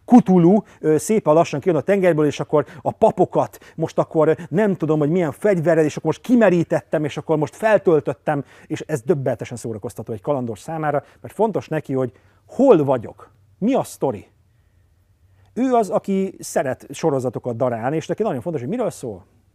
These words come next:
mi a millió, mi, mi, mi a hangulata, mi a tónusa. Ebből adódóan fontos, hogy hogy néz ki az adott játék.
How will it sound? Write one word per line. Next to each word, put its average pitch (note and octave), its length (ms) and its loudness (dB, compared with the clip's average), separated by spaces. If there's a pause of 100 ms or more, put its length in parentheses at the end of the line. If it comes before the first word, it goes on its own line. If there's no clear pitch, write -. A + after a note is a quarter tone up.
(220)
mi G#3 100 -4
a F#3 60 -2
millió, C#3+ 320 0
mi, F3 140 -2
mi, F3+ 120 -4
mi F#3+ 120 -2
a F3+ 60 -4
hangulata, C#3+ 520 -2
mi D#3 80 -4
a D3 80 -4
tónusa. A2 500 -10 (400)
Ebből F3+ 260 -2
adódóan D#3+ 300 0
fontos, D#3+ 300 -4
hogy C3 120 -8
hogy C#3+ 160 -4
néz A#2+ 140 -8
ki - 120 -12
az A#2 100 -8
adott A2 200 -10
játék. F#2+ 460 -20